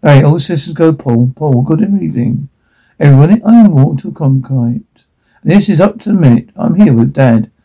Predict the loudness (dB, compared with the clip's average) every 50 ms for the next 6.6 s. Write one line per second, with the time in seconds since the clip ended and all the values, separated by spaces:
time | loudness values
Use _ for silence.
0 | _ _ _ -6 -2 0 2 2 0 0 -4 -6 -6 -6 -4 -2 0 0 0 0
1 | 2 2 4 4 2 2 -2 -6 -4 -4 -2 -2 -2 -2 -2 -2 0 0 0 0
2 | -2 -6 _ _ _ _ _ _ _ _ _ 0 2 4 4 4 4 4 4 4
3 | 4 2 2 0 0 0 2 4 6 6 4 4 2 -2 _ _ _ -6 -2 0
4 | 0 0 0 -2 -4 -8 -8 -8 -4 -2 -2 -2 0 0 -2 -2 -2 -4 -6 -6
5 | -6 -6 -6 -4 -4 -4 -4 -4 -4 -4 -6 -6 -10 -6 -6 -6 -6 -8 _ -18
6 | -16 -16 -14 -10 -8 -6 -4 -4 -4 -6 -8 -10